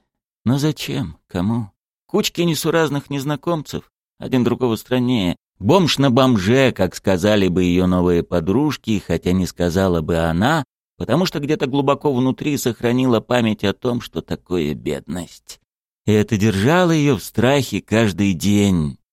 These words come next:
Но самое грустное, что пусть она этого и не осознавала,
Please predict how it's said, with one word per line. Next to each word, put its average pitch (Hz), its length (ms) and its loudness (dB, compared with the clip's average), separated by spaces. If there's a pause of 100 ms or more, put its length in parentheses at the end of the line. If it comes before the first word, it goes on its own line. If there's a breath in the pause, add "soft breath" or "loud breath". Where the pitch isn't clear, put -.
(260)
Но 113 160 2
самое 110 420 4
грустное, 87 840 0 (380)
что - 280 -4
пусть - 400 -6
она 80 360 0
этого 78 300 -2
и 87 240 -4
не 82 200 0
осознавала, 82 1200 0